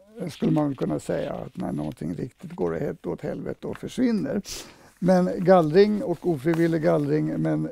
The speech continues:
eh, vi ska väl helst ha planerad gallring och det har vi ju talat en hel del om.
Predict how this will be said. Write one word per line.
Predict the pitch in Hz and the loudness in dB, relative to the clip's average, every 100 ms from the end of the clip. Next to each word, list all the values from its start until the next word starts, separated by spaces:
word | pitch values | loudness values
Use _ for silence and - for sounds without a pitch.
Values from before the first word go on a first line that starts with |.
| 180 | -6
eh, | 180 147 143 170 240 247 | -2 -2 -2 -8 -8 -6
vi | 180 | -6
ska | - 160 | -2 0
väl | 156 | 2
helst | 143 143 | 0 0
ha | 156 | -2
planerad | 151 - 165 175 185 175 139 | -2 0 2 2 2 2 2
gallring | 143 131 120 143 | 0 0 -2 -6
och | 131 | -6
det | |
har | 131 | -6
vi | 123 | -8
ju | - | -10
talat | - 147 - - | -8 -10 -10 -12
en | - | -12
hel | 143 - 160 | -10 -10 -10
del | - - - | -10 -10 -6
om. | - - - | -4 -4 -6